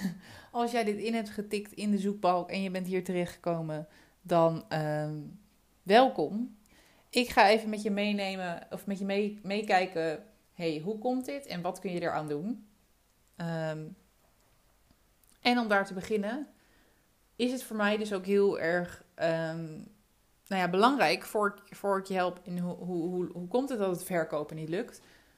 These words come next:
Eh, waar, waar zit je in welke fase en, en wat heb je al geprobeerd?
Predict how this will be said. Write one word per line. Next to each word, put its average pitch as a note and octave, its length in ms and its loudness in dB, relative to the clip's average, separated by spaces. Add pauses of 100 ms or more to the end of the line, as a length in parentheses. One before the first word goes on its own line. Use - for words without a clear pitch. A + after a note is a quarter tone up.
(220)
Eh, F#3+ 120 -6 (1300)
waar, G#3+ 440 4
waar A3+ 220 4
zit A#3+ 220 0
je A3+ 60 -2
in G#3 100 0
welke G#3+ 220 2
fase A#3+ 400 -2
en, G#3 180 -6
en G3+ 140 -4
wat A3 160 0
heb A3+ 160 0
je G#3+ 80 -2
al G3 120 0
geprobeerd? F#3+ 600 0